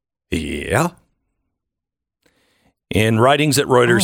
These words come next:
Speaker 1: say,
Speaker 2: God.
Speaker 1: says still exist online, O'Rourke purportedly fantasized about toppling the government, but doubted that the masses would support such a radical move at this time. Then he also wrote about murdering children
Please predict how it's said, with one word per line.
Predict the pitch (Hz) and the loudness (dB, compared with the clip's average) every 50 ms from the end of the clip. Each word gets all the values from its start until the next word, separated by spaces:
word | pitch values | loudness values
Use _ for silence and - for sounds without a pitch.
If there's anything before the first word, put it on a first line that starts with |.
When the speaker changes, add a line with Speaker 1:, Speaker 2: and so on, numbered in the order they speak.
| - 95 | 0 0
Speaker 1:
say, | - 117 110 110 110 110 110 | 0 0 2 2 2 0 0
Speaker 2:
God. | 113 131 | 0 0
Speaker 1:
says | 143 131 120 113 - | 0 0 0 0 0
still | - - - 175 190 190 | -2 -2 0 0 0 0
exist | 151 113 92 117 104 - - | 0 0 0 0 0 0 0
online, | 110 101 101 110 120 131 139 139 135 | 0 0 2 2 2 2 2 0 0
O'Rourke | - 113 107 113 127 127 120 - - - - | 0 0 2 4 2 2 2 -2 -8 -8 -8
purportedly | - - - 110 104 - 143 147 143 143 131 117 104 | -4 -2 0 -2 0 2 0 2 2 2 2 0 0
fantasized | - 131 123 123 127 - - 123 120 120 110 - | 0 -2 -2 -2 -2 0 0 0 0 0 0 -2
about | 113 98 98 101 - _ | -2 0 -2 -2 -2 _
toppling | - 135 143 147 - 156 143 139 135 120 104 | 0 0 0 0 0 0 0 2 0 0 0
the | 101 | -2
government, | 90 87 82 131 127 131 151 165 190 196 214 - - - - - - - _ | -4 -2 -2 0 0 2 2 2 2 0 0 -2 -8 -14 -20 -20 -20 -10 _
but | - 92 90 | -4 -4 0
doubted | - 123 135 143 151 139 113 | 0 0 2 2 0 0 0
that | 123 110 - | -2 -2 -2
the | 110 | -2
masses | 101 104 110 117 127 147 147 - - 165 147 - | -2 0 0 0 0 -2 -2 -2 -2 -2 -2 0
would | 123 117 110 - | -2 -2 0 0
support | 117 110 - - 123 147 151 - | -2 -2 0 0 0 0 0 0
such | - 147 120 - | 0 0 0 0
a | 127 107 | -2 -2
radical | 101 107 117 120 127 139 - - 143 | 0 0 0 0 0 0 0 -2 -2
move | 135 131 131 123 123 123 131 135 110 107 - - | 0 0 0 2 2 2 2 0 -2 -6 -6 -6
at | 110 110 - - | -6 -6 -2 -2
this | 117 110 - - | -2 -2 -2 -2
time. | - - 170 160 131 107 92 76 69 65 | -2 -2 0 0 0 -2 -2 -4 -6 -2
Then | 80 110 135 151 151 | 0 0 2 2 2
he | 131 113 113 110 | 2 2 2 2
also | 127 160 180 - - 123 104 | 2 2 2 0 0 0 0
wrote | 101 104 104 107 117 131 - | 0 2 2 2 2 2 0
about | 120 101 107 107 107 - | 0 0 0 0 0 0
murdering | 117 131 135 147 143 139 131 123 117 107 104 | 2 2 2 2 2 2 0 0 0 -2 -2
children | - - 175 170 156 117 107 104 110 117 | -2 -2 0 0 0 0 0 0 0 -2